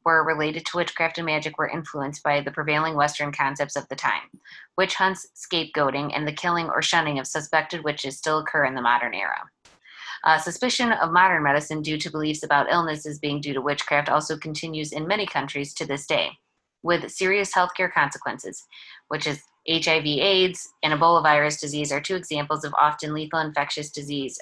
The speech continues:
epidemics whose medical care and containment has been severely hampered by religion,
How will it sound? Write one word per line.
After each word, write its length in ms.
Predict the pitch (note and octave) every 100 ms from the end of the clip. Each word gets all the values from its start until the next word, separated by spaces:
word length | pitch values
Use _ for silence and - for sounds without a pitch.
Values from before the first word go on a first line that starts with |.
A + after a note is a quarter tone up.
| D3
epidemics 540 | D3 C#3+ C3+ C3+ -
whose 180 | D3+ D3+
medical 320 | D#3+ E3 E3
care 260 | - D3+ D3
and 120 | D3
containment 680 | D#3 - - D#3 D3+ C3 A#2+ - - -
has 160 | D3+
been 200 | D3 D3
severely 560 | D3 - D#3+ F#3+ G3 F#3+
hampered 420 | E3+ E3+ D#3+ D3+
by 100 | D3
religion, 500 | C#3+ D3 D#3 D3 D3